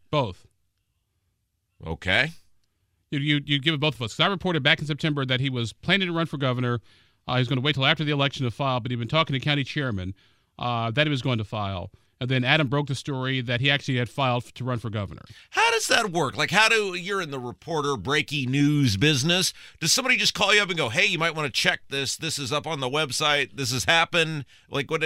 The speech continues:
Speaker 2: 'Cause you gotta file that at the Secretary of State's office.
Speaker 1: Right.
Speaker 2: So how do, how do you, how do you get the news that someone has filed to run?
Speaker 1: You get an email from Adam Wren.
Speaker 2: No, no. How did he get the email? Somebody had to tell him. That's what I'm saying. Like, how does this, how does this happen in the,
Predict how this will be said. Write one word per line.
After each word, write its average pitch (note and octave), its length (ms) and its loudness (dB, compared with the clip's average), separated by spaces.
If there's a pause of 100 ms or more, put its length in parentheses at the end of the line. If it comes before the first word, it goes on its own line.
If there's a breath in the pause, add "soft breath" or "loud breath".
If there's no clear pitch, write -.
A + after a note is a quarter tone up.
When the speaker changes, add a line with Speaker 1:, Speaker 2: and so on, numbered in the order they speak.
Speaker 2:
'Cause D#3 160 -2
you F3+ 40 0
gotta F#3 140 4
file F3+ 200 2
that E3 100 0
at D#3 100 -4
the C3 80 -6
Secretary D3 480 -2
of A#2 60 -2
State's F3+ 340 0
office. D3+ 500 0
Speaker 1:
Right. A2+ 240 -2 (120)
Speaker 2:
So G3+ 120 -4
how A#3+ 120 2
do, B3+ 100 2
how A#3+ 120 4
do B3 60 6
you, A3+ 200 2
how A#3+ 80 4
do A#3 60 2
you A3 120 0
get G#3 160 -4
the G#3+ 100 2
news G3 300 0
that D#3 80 -6
someone E3+ 220 -2
has C#3+ 80 -6
filed E3+ 580 2
to E3 120 -2
run? A#2+ 640 0 (220)
Speaker 1:
You D3 80 -4
get D3 140 2
an C#3 60 2
email C#3 180 2
from C#3+ 160 -4
Adam A#2+ 220 0
Wren. A#2 260 -4 (440)
Speaker 2:
No, C4+ 220 4
no. C#4 160 4
How G#3 240 8
did A3+ 120 4
he C#4 200 8
get A3+ 160 4
the D#3 160 2
email? G#2 140 -2
Somebody G#3+ 200 0
had G#3+ 120 4
to F#3 80 -4
tell F#3+ 240 2
him. F#3 260 4
That's D#3 160 -2
what D3+ 60 -8
I'm D3 60 -6
saying. D#3 140 2
Like, B2 120 0
how D#3+ 80 6
does D#3+ 160 -8
this, D3+ 120 -8 (220 soft breath)
how E3+ 80 -2
does G3 140 -2
this D#3+ 80 -8
happen F3 400 2
in F3 260 0
the, D#3 320 2